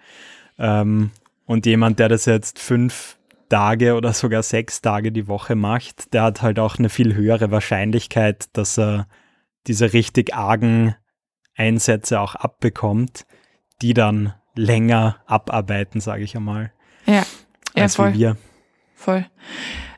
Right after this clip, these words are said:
Speaker 2: Also ich, ich weiß es nicht, also das, das, ähm,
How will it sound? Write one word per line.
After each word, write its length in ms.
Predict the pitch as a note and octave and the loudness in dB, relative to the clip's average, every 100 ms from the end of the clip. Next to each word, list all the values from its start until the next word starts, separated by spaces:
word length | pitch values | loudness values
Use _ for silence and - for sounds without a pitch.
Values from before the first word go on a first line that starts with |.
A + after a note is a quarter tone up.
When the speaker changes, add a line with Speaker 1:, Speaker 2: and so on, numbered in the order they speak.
| - | -2
Speaker 2:
Also 160 | G3+ G#3 | 2 2
ich, 280 | A#3+ B3 | 2 0
ich 140 | - G3+ | 0 0
weiß 180 | A3 A#3+ | 0 0
es 100 | A3+ | 0
nicht, 180 | G#3+ | 0
also 200 | G#3 G#3 G3+ - - _ | 0 -2 -4 -8 -20 _
das, 220 | G#3 - | -2 -2
das, 300 | - F#3+ - - | -4 -4 -4 -4
ähm, 420 | F#3+ G3 F#3 F#3 | 0 0 0 -2